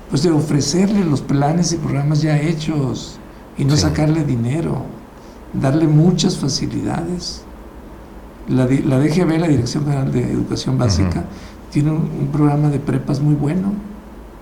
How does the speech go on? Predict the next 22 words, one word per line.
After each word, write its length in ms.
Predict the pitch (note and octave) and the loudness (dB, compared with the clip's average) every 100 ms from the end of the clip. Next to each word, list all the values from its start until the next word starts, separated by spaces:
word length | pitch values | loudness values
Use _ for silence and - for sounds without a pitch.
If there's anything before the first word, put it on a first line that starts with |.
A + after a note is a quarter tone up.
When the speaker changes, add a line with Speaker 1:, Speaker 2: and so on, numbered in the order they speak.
| - - | -20 -4
Speaker 1:
y 100 | D3 | -2
te 140 | D3+ D3+ | 2 2
lo 120 | C#3+ | 4
regala. 480 | C#3 C3+ D3+ G3+ G#3+ - - - - - - - - - - - - | 2 0 2 2 0 -4 -8 -12 -14 -18 -18 -20 -20 -20 -20 -20 -16
Speaker 2:
Sí. 240 | - G2 F2 F2 | -4 -2 -2 -4
Speaker 1:
Bueno, 160 | C3 C#3 | -4 -4
¿por 160 | - - | -4 -4
qué 180 | - C3+ | 0 0
no 240 | B2+ C3+ - - - - - | 2 -2 -4 -12 -16 -18 -8
hacerse, 400 | A#2 C3 C3+ A#2+ | -2 0 0 2
en 80 | C3+ | 0
lugar 240 | A#2+ C3 | 2 2
de 80 | C#3+ | 2
tener 300 | C#3 C3+ B2+ | 0 0 0
ese 220 | C3 D3+ | 0 2
nicho, 400 | D3+ D3+ - E3+ D3+ - - - - | 4 4 2 -2 -4 -6 -14 -16 -4
que 60 | B2+ | 0
nomás 260 | C3 C3 | 2 2
favorece 520 | C3 B2+ B2 A#2 A#2 B2+ | 2 2 2 0 -2 -2
a 40 | |
un 80 | B2+ | -2
despacho. 460 | A#2+ - F3+ - | -2 -2 -4 -6